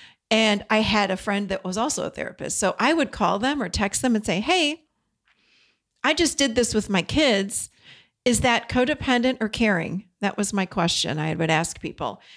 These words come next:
because our reality is a little distorted and I couldn't tell.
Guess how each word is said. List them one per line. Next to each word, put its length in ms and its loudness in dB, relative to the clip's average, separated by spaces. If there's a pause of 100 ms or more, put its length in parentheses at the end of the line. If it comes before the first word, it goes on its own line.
(100)
because 200 -4
our 100 2
reality 480 2
is 100 0
a 40 -4
little 160 0
distorted 640 0
and 200 -2
I 140 2
couldn't 360 0
tell. 540 2